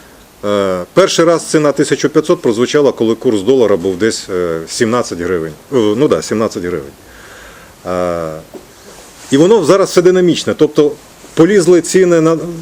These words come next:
тобто курсова різниця почала спрацьовувати, полізли ціни на паливо, тобто вже перевезення стали набагато дорожчими, тому що паливо дорожче стало.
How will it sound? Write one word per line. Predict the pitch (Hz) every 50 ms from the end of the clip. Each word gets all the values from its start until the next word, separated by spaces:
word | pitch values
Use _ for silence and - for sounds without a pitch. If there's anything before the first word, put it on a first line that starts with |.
| 170 160 -
тобто | 226 214 - -
курсова | 117 - 180 170 - - 165 170 175
різниця | 165 156 143 170 156 139 151
почала | - 156 - - 156 156 151 139
спрацьовувати, | - - - 165 - - 180 180 165 135 113 - 135
полізли | - - 135 156 170 139 156 151
ціни | 151 - 151 156 151
на | 151 147
паливо, | - 165 160 160 143 110 92 90 -
тобто | - 98 - - 107
вже | 92 107 143 139
перевезення | - 147 131 131 127 147 139 117 117 113 107 98
стали | - - 110 110 104
набагато | 104 101 92 101 101 - 101
дорожчими, | 87 98 98 113 110 - - 107 101 95
тому | - 101 95 -
що | - - 90
паливо | - 107 101 95 92 87
дорожче | 90 92 90 85 - - 90
стало. | - - 90 80 80